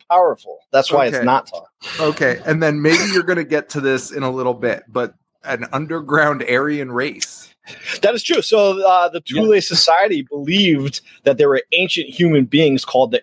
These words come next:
Speaker 1: Aryans, which is why Nazi Germany was making, that's, this is why this was happening. It's all connected.
Speaker 2: Get the fuck
Speaker 1: Uh,
Speaker 2: outta
Speaker 1: Hitler
Speaker 2: here.
Speaker 1: believed them, and they believed that they existed somewhere inside of the earth.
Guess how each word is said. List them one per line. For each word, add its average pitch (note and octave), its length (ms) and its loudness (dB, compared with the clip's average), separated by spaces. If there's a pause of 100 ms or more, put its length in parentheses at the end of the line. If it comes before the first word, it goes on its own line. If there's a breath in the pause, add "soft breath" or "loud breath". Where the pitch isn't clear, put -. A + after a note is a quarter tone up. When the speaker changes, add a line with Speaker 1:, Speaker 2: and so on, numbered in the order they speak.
Speaker 1:
Aryans, B2 480 2
which C#3 180 0
is A2+ 160 -2
why D3+ 460 2
Nazi C3+ 260 -8
Germany D3 500 2
was C3 220 0
making, C3+ 240 0 (380)
that's, D3+ 300 0
this D#3+ 180 -4
is D#3+ 100 0
why G3+ 220 4
this F3+ 160 -4
was D3+ 80 -10
happening. D#3+ 440 -2
It's B2 160 -6
all D#3+ 180 2
connected. G3+ 480 0
Speaker 2:
Get G#3+ 100 -8
the B3 80 -4
fuck - 280 -12
Speaker 1:
Uh, A#3+ 300 4
Speaker 2:
outta F#3+ 360 -2
Speaker 1:
Hitler F#3+ 100 2
Speaker 2:
here. C#3+ 340 -4
Speaker 1:
believed F3+ 360 0
them, D#3+ 340 2 (100)
and C3 160 -6
they F3 140 4
believed D3 600 0 (120)
that C3+ 240 2
they E3+ 160 4
existed C#3 640 -2 (260 soft breath)
somewhere F3+ 560 2
inside C4+ 460 2
of G#3+ 100 0
the F#3+ 160 -16
earth. G#3 240 0